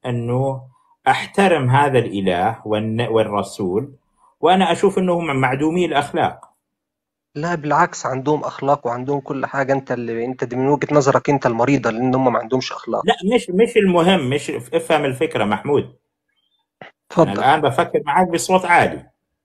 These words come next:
Speaker 2: اتفضل.
Speaker 1: أنا كيف ممكن أكون على هذه المساحة اللي أنت وها-، في هذه الدائرة اللي أنت تتكلم عنها، ورغم ذلك أنا مش قادر أقتنع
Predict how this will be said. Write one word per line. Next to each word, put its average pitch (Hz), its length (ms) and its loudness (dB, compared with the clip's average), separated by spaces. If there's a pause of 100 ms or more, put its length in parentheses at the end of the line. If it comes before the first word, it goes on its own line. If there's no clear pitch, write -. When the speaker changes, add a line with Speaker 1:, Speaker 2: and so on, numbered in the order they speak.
(260)
Speaker 2:
اتفضل. 127 200 2 (360)
Speaker 1:
أنا 196 420 2 (220)
كيف 220 380 4
ممكن 170 840 2 (400)
أكون 175 840 2 (380)
على 127 220 2
هذه 143 580 4
المساحة 120 680 2
اللي 117 220 -2
أنت 135 200 -6
وها-، 123 300 4
في 127 180 0
هذه 143 320 2
الدائرة 117 480 -2
اللي 123 160 -4
أنت 131 120 -6
تتكلم 120 600 -8
عنها، 110 540 -8 (1700)
ورغم 185 460 2
ذلك 156 540 0
أنا 185 520 0
مش 170 280 -8
قادر 196 480 0
أقتنع 139 720 -4